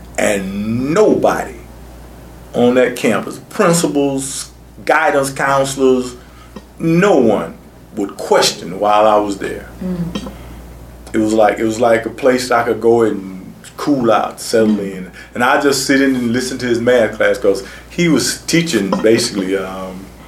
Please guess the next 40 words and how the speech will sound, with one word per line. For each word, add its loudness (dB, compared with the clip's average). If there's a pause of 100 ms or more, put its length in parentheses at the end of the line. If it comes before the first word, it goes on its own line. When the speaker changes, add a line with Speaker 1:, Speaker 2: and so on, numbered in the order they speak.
(140)
Speaker 1:
beginner's 2
math, 2
and -6
I 2
was 0
in -8 (400)
geometry 0
and -8
algebra -2
and -10
stuff -18
Speaker 2:
Did 2
the -2
Speaker 1:
like 0
that. 0
Speaker 2:
students 0
then, 0
um, -4 (140)
challenge 0
admini-, 0
the -10
Sarasota 2 (120)
administrators 0
then? 0 (260)
Y'all 2
challenged 0
them, 0 (360)
Speaker 1:
Oh, -2
Speaker 2:
you 0
know, 2
Speaker 1:
yes. 2
Speaker 2:
as -6
you -2
were -2
there? 0 (100)
Speaker 1:
Oh, -6
yes. -6
Speaker 2:
You're 2
like, 2 (580)
uh, 2